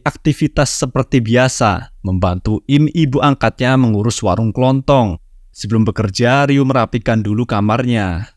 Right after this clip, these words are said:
Tak lupa dia juga sempat mengecek tabungan receh hasil kerja membantu ibu angkatnya jualan.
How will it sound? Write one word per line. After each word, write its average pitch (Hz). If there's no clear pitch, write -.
Tak 135
lupa 160
dia 165
juga 147
sempat 170
mengecek 113
tabungan 107
receh 143
hasil 110
kerja 113
membantu 104
ibu 131
angkatnya 147
jualan. 127